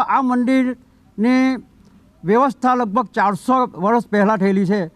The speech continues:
એવું અમને જાણ થઈ છે, અમારા વરવા કહેતા હતા. પરંતુ તે, તે સમયે અહીંયા એક આ પાંજરો-, હાંસોદ તાલુકાનું પાંજરોલી ગામ અહીંયા વસતું હતું, પરંતુ વા-, અમારે કીમ નદીના વારંવાર પૂર આવવાથી એ ગામને અહીંયાથી સ્થળાંતર કરી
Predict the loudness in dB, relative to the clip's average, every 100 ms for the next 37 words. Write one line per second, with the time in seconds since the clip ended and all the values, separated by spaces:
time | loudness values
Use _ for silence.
0 | _ _ -2 0 2 0 -2 -2 -2 0
1 | -2 0 -4 -8 _ _ -6 0 2 0
2 | 0 0 -2 -6 -8 -12 -20 _ _ _
3 | _ -12 -2 0 0 0 0 0 -6 _
4 | -20 -20 -6 -4 -2 -2 0 0 2 2
5 | -2 -4 -2 2 2 0 -4 _ _ _
6 | _ -6 -6 -4 -6 -2 -2 0 0 -2
7 | -2 -2 0 -2 0 0 -2 -6 -14 _
8 | _ _ -4 0 2 2 2 2 0 2
9 | 0 0 -4 -6 -10 -10 -20 _ _ _
10 | _ _ _ -2 0 0 0 0 0 0
11 | -2 -2 0 0 0 0 0 0 2 0
12 | 0 -2 -2 -2 0 0 0 -2 -8 _
13 | _ _ _ _ -2 0 0 0 2 0
14 | 0 -2 -2 0 0 -2 0 0 -2